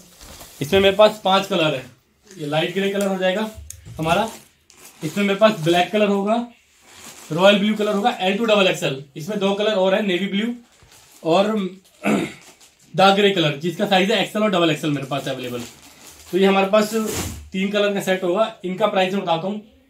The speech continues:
Price होगा मात्र आज साढ़े चार सौ रुपये।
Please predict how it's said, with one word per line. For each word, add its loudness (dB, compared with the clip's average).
Price 6
होगा 4
मात्र 2
आज 0
साढ़े 4
चार 2
सौ -2
रुपये। -6